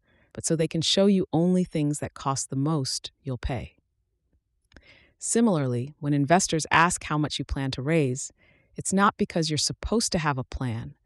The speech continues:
It's to see whether you'd be a suitable recipient for the size of investment they like to make, and also to judge your ambition, reasonableness,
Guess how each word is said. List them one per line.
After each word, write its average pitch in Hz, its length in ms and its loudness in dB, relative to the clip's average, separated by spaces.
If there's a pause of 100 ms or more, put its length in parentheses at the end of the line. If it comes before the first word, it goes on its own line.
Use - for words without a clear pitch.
(440)
It's - 180 -6
to - 100 -2
see 208 280 2
whether 175 280 4
you'd 156 300 0
be 143 160 2
a 139 60 0
suitable 180 500 2
recipient 147 580 -2
for - 140 -10
the 143 80 -4
size 147 400 2
of 143 100 -4
investment 151 560 0
they 135 120 -2
like 127 260 -2
to - 120 -6
make, 131 400 -4 (600)
and 135 160 -6
also 170 400 2
to 147 160 -6
judge 160 460 2
your 147 100 -2
ambition, 165 760 -2 (320)
reasonableness, 147 920 0